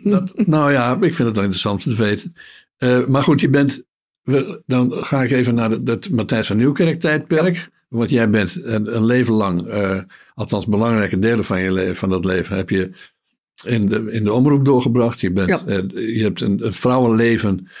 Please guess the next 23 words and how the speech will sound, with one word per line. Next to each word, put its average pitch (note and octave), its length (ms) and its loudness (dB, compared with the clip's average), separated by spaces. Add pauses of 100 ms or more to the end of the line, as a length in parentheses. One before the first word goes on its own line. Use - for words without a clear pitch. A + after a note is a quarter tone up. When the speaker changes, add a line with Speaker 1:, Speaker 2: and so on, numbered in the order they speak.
(180)
Speaker 1:
in G2+ 140 -2
Nederland B2+ 540 2
doorgebracht. A#2+ 640 2
Speaker 2:
Ja. - 240 -4 (260)
Speaker 1:
En - 380 -4 (300)
ik C#3 320 -4 (300)
vroeg C3+ 400 0
ook, E3 220 0
eh, B2 500 -8
of A#2 80 -2
je A2 140 0
hier G#2+ 160 4
wilde G2+ 220 2
komen, G#2+ 380 0
omdat A#2 500 0 (540)
ik A#2+ 240 -2
denk C3+ 340 2
dat A2+ 160 -2
al A2+ 120 -2
die A2+ 120 2
verhalen A2+ 500 0
die G#2+ 180 2
over, A2 480 0